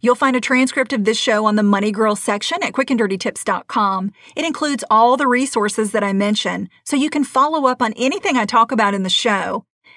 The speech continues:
This is episode number three hundred seventy-seven, called What is the Obamacare Health Insurance Penalty? And if you've been enjoying the show, I'd love for you to do me a quick favor.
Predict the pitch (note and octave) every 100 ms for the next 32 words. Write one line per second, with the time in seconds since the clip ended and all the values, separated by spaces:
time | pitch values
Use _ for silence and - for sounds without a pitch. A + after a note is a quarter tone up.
0 | _ G3+ B3+ D#4 D#4 D#4+ C4+ G#3+ G3+ G3
1 | F#3+ F#3+ - A3+ B3 B3+ B3 A#3 - G#3
2 | G#3 G3+ - G3+ G3 A3+ A#3 _ _ -
3 | G#3+ G3+ G3+ G3 G3 C4 A4 B3 A#3 A#3+
4 | A3 G3 G#3 G#3 A3+ A3+ A3 A3 G3+ G#3
5 | A3+ - G3+ G#3 - G#3+ G3 F#3+ G3 G#3+
6 | F#3+ - _ _ _ _ _ _ - E4
7 | D4 A3+ A3+ B3 G#3 F#3+ B3 C4 A#3+ G3
8 | G3 G#3 G#3+ G#3+ A3 - G#3 G3 G3 G#3
9 | _ - B3+ F4+ A4+ A#4 G#4 D#4+ C#4 C4
10 | C#4 C4+ - B3+ - - G4+ C#4 - A3
11 | G#3 F#3 - E3